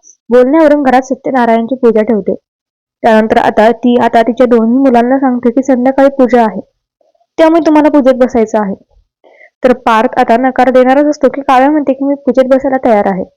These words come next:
तर पार्थ काव्याला म्हणतो की आज आपण डिव्होर्स पेपर कोर्टात, अ, जमा करणार आहोत आणि मग आपला नवरा बायकोचा संबंध संपणार आहे, त्यामुळे हे सगळं करण्याची काही गरज नाहीये.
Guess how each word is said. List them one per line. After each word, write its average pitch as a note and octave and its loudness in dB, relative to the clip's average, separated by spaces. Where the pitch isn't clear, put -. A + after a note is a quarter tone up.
तर - -2
पार्थ A#3 -2
काव्याला A3+ 2
म्हणतो A#3+ -2
की - -6
आज A#3 -2
आपण B3 -2
डिव्होर्स A#3+ 2
पेपर B3 0
कोर्टात, A3+ 0
अ, A#3+ -2
जमा A3+ 0
करणार A#3 0
आहोत A3 0
आणि A#3 0
मग B3 0
आपला B3 0
नवरा A#3 2
बायकोचा A3+ 0
संबंध A#3+ -4
संपणार A#3+ -4
आहे, F#3 -4
त्यामुळे D#4 4
हे D#4 4
सगळं C#4+ 4
करण्याची C4+ -2
काही B3+ 0
गरज G#3+ 0
नाहीये. G3 -6